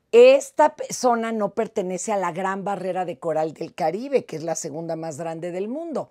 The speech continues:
Por lo pronto, sí podemos cantar victoria y echarnos una bien elodia. Recuerden que la mayoría del oxígeno lo obtenemos no solo de lugares como el Amazonas,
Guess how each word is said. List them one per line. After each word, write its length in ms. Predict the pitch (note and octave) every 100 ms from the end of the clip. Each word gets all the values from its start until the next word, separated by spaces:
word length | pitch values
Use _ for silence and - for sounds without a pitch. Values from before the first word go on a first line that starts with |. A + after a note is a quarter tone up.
| _ _ - - _ _ _ -
Por 180 | D4
lo 160 | D4+ D4+
pronto, 380 | D#4+ E4 F4+ F#4
sí 180 | - B4 C5+ C5 B4+
podemos 360 | D#4+ D4+ D#4 D#4
cantar 360 | C4 A#3+ C4 C4
victoria 520 | C4 - B3+ C4 A3+
y 80 | G#3
echarnos 540 | G3+ A#3+ A3 A3+ G3+ A3
una 200 | G#3 F3+
bien 280 | F#3 F#3
elodia. 500 | F#3+ B3 D#4 A#3+ D#3+ - - - _ _ _ -
Recuerden 720 | F3+ G#3 - C4+ E4+ D#4+ E4
que 160 | - A#3+
la 120 | G#3+
mayoría 460 | G3+ F#3 E3+ E3 D3
del 160 | D#3
oxígeno 800 | D#3 - A3 G#3+ - G3 F3 F#3 -
lo 200 | G3+ G3+
obtenemos 640 | F3+ - G3+ G#3+ G#3 G3
no 180 | F#3+ G3
solo 380 | - G3 F#3 E3
de 100 | C#3+
lugares 400 | C3 C#3+ C#3 C3+
como 220 | A#2+ A#2+
el 100 | A2+
Amazonas, 720 | A2 A2+ - E3 C3 - -